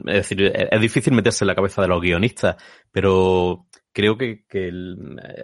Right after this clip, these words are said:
a lo mejor lo relevante no era tanto el, eh, aunque era la, la salsa de, ¿no? de,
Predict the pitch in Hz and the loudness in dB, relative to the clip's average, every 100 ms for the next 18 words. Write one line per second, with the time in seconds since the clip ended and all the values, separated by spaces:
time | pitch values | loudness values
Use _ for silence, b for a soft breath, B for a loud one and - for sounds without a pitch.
0 | - - 107 104 - 113 123 110 104 98 | -14 -6 -2 0 0 4 4 6 4 4
1 | 113 110 110 104 104 104 107 101 95 104 | 2 2 0 2 2 2 4 2 2 0
2 | 98 - 98 95 95 b b b _ 92 | 0 0 0 0 -2 b b b _ -8
3 | 87 85 87 87 87 87 92 92 - - | -6 -6 -8 -10 -8 -10 -10 -12 -12 -8
4 | 95 87 104 110 107 110 98 98 - 120 | -8 -2 2 2 2 2 2 0 2 0
5 | 110 - 104 98 98 95 95 98 110 98 | 2 2 2 4 2 0 -4 -4 -4 -2
6 | 95 | -4